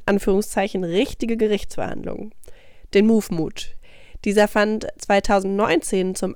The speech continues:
allerersten Mal statt und wird im kommenden Jahr vom sechsten bis achten Mai in Hamburg stattfinden.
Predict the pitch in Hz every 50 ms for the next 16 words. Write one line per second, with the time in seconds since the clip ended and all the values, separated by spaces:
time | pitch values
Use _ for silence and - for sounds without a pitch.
0 | - - - 226 240 240 214 202 196 - - 190 185 180 175 175 180 - - 190
1 | 196 214 - - - - - - - - - - - - - 277 - 226 226 -
2 | - 185 185 - - - - 277 262 247 220 202 202 196 196 190 190 190 - -
3 | 190 185 185 185 196 220 - - - - - - - 226 220 185 196 - - -
4 | 254 - - - - 233 226 208 180 175 180 185 185 - - 202 220 208 208 208
5 | 202 190 175 - - - - 175 - - - - - - - - - 185 185